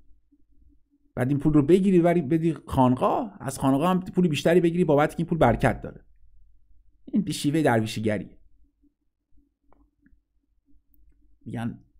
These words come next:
طرف هم خر رو می‌خواد هم خرما، اینا می‌گن نه ما باید زندگی خیلی خوبی داشته باشیم، هم باید صوفی باشیم، یعنی اون پشمینه رو باید کنار بذاریم، باید تفکراتمون همون باشه، ولی باید لپتاپ داشته باشیم، موبایل داشته باشیم،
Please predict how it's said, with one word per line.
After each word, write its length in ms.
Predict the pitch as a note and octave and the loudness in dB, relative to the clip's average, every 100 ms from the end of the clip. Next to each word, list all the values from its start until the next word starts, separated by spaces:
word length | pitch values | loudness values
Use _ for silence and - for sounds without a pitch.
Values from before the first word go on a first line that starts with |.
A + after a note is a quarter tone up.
| _ - | _ -20
طرف 420 | - G#2+ A#2 B2 A#2 | -6 -2 0 -2 -2
هم 340 | A#2+ A#2+ A#2+ - - _ - | 0 0 -4 -14 -20 _ -8
خر 240 | G#2 E3 | 0 2
رو 80 | G#3 | 4
می‌خواد 280 | F3+ F3 D#3 | 2 0 -2
هم 160 | E3 | -4
خرما، 460 | F3 D3 D3+ F3+ G#2 | 0 2 4 4 2
اینا 200 | G2+ C3+ | 0 0
می‌گن 240 | C#3 D3+ | 0 -2
نه 340 | D3+ E3 F#3+ B2 | -2 0 2 2
ما 140 | C3+ | 4
باید 160 | C#3 E3 | 2 2
زندگی 320 | C#3+ C3+ G3 | 2 2 2
خیلی 200 | F3+ D#3+ | 2 2
خوبی 280 | - A#3 B3 | 2 2 4
داشته 320 | A3 - F#3+ | 4 4 2
باشیم، 300 | F3 F3 D#3 | 2 2 0
هم 140 | F#3+ | 2
باید 160 | F#3+ G3+ | 4 2
صوفی 320 | - F#3 A#3 | 2 2 6
باشیم، 380 | G3+ B2 - G2+ | 6 6 2 -2
یعنی 220 | G#2+ C#3 - - - | 0 -2 -4 -10 -4
اون 140 | E3 - | -4 2
پشمینه 580 | - C#3 - C#3 C#3 F#3+ | 2 2 0 -2 2 4
رو 60 | |
باید 180 | E3+ F3+ | 4 2
کنار 260 | - E3 G3 | 0 2 2
بذاریم، 280 | D3 A#2+ A2+ | 2 2 2
باید 120 | E3 | 0
تفکراتمون 800 | D3 B2 C3 A#2+ D3+ E3 A#2 A2 | -2 -4 -2 0 2 2 0 -2
همون 340 | - E4+ E4 | -2 -2 -2
باشه، 380 | - G#3 G3 - - - | -2 -2 -4 -6 -8 -2
ولی 120 | D#3+ | 2
باید 240 | D#3+ D#3+ | 2 2
لپتاپ 380 | B2+ A#2 C3 B2+ | 0 2 0 0
داشته 240 | D#3+ - D3+ | -2 -2 -2
باشیم، 240 | C#3+ C3+ | 0 0
موبایل 300 | A2 F3 F3 | 2 4 4
داشته 260 | C#3+ - B2+ | 0 0 -2
باشیم، 280 | A#2+ A2 | -2 -4